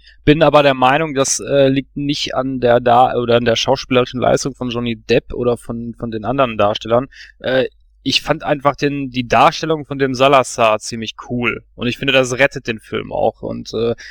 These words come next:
alles andere war so, Aufgewärmter Kaffee, das hatten wir alles schon. Du hattest wieder da die Liebesgeschichte mit dem Sohn vom, vom, äh, Will Turner und der anderen Alten da.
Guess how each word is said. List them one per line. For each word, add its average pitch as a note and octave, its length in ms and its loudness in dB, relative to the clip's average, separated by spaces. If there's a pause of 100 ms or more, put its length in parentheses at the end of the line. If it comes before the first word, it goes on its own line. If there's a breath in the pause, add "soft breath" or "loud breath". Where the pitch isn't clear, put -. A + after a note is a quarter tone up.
(160 loud breath)
alles A2+ 260 0
andere C3+ 340 -2
war C3 120 4
so, B2 420 -2 (280)
Aufgewärmter C3 640 -4
Kaffee, - 340 0
das A2+ 200 -2
hatten - 160 -8
wir A#2+ 140 2
alles G2+ 240 -2
schon. G#2 320 -4
Du A#2 60 2
hattest B2 200 0
wieder C3+ 160 2
da B2+ 120 2
die B2+ 120 0
Liebesgeschichte F#3+ 880 -2
mit D3 160 -4
dem B2 140 0
Sohn C#3+ 300 -2
vom, F3 380 -4
vom, E3 460 -4
äh, C3 220 -4
Will D#3 240 -4
Turner D#3+ 480 2
und C#3 200 -2
der C3 140 2
anderen D3 280 -2
Alten C#3 380 0
da. C#3 200 2